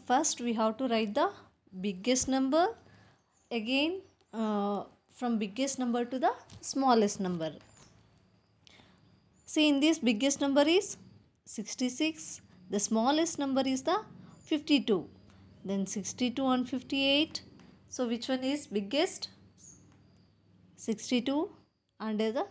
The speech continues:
fifty-eight. We have arranged as the descending order from bigger to the smaller. Then next one,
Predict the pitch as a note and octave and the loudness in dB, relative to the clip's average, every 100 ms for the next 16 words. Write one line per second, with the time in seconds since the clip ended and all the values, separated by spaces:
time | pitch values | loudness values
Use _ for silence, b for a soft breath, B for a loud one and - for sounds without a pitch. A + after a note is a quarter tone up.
0 | _ _ _ _ _ A#3+ G3+ G#3 F3+ D#3 | _ _ _ _ _ -10 -6 -2 -2 -2
1 | - - _ - F#3 G3+ G#3 G#3 G3+ G#3 | -10 -20 _ -12 -8 -4 -2 -2 0 -2
2 | A3 G#3+ G#3 D4+ A4 - b b b b | -2 -2 0 0 -2 -4 b b b b
3 | G3 A#3 A3+ A#3+ A3+ A#3 A#3 G3+ F#3+ F3+ | -2 -2 2 2 4 4 2 0 -2 -2
4 | G3+ F#3+ - - - A#3+ F4 A4 _ _ | -2 -4 -6 -20 -8 -6 -6 -10 _ _
5 | - F3+ G#3 F#3+ F#3+ - B3+ C4 C4 C4 | -18 -10 -8 -8 -12 -2 0 0 0 0
6 | D#4+ C#5+ - b b b - - D#4+ D4+ | 0 0 -10 b b b -14 -6 2 6
7 | B3+ G3+ E3 - _ _ _ _ _ _ | 6 6 2 -6 _ _ _ _ _ _
8 | _ _ - B3 E4+ D#4+ C#4+ C#4+ - E4 | _ _ -4 4 6 6 4 4 2 4
9 | C#4 | 4